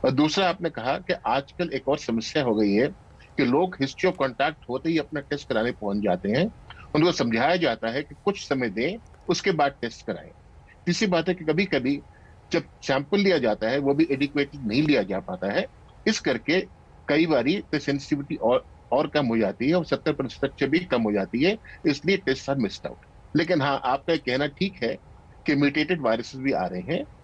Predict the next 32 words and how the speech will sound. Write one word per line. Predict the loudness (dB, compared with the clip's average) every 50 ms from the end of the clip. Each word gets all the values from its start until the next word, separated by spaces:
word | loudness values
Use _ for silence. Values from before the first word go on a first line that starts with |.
| -18 -18 -12 -2 0
लेकिन | 0 0 2 -2 -2
अभी | 0 0 0 0 0
तक | 0 0 -2
जो | 0 0 0 2
हमारे | 2 2 2 2 2
पास | 0 -2 -4 -4 -2 -2
kits | -2 -2 -2 -4 -4
है | -2
जो | 0 0
हम | 0 2
यूज़ | 0 -2 -2 -2 0
कर | 0 2 2
रहे | 2 2 0
हैं, | 0 -2 -8 -12 -12 -14 -20 -20 -20 -20 -4 -2
उसमें | -2 0 2 0 0 0
जितने | -2 -4 -2 -2 0
भी | 0 0
mutations | 0 0 -2 -2 -4 -2 -2 -4 -4 -2 -2
हैं, | -2 0 0
we | 2 2 2
are | 2 4 4 2 2
able | 2 0 -2 0 0
to, | 0 0 0 -2
उनको | -2 -2 0 0 0 0
हम | 0 -2 -4 -6 -10 -16 -20 -20 -20 -20 -4 -2
उस | -2 -2 0 0
test | 0 0 2 2
के | 0 2
जरिए | 2 2 2 0
पकड़ | 0 -2 -4 -4 -4 -4
पाते | -2 -4 -4 -2 -2 -4
हैं। | -4 -4 -10